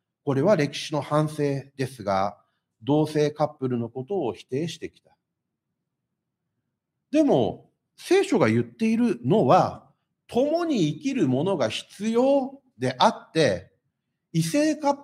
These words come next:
プルでなければならぬなんて一言も言ってないんです。今日の箇所において、産めよ、増えよという言葉が書かれていない。だから、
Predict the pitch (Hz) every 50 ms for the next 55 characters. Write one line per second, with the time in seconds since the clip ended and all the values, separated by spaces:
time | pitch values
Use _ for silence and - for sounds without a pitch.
0 | - - 202 185 160 143 127 123 107 107 143 202 254 - 302 294 277 208 151 135
1 | - 90 90 95 98 107 110 139 190 247 285 254 165 123 95 90 85 - - -
2 | _ 180 185 240 240 262 240 135 107 101 - - 180 185 190 156 98 - - _
3 | _ _ _ _ _ _ _ _ _ _ _ _ _ _ _ _ _ _ _ _
4 | _ _ _ _ - 311 311 302 277 196 151 160 240 247 247 220 190 156 143 160
5 | 190 180 - 135 123 - - 190 220 247 285 311 302 262 190 151 - 175 180 233
6 | 269 294 247 196 160 151 127 139 180 170 135 123 143 143 143 202 202 208 180 147
7 | 127 156 156 156 220 240 240 220 - - 147 131 127 135 190 226 208 143 110 107
8 | - 262 269 247 156 120 147 139 117 104 - - - _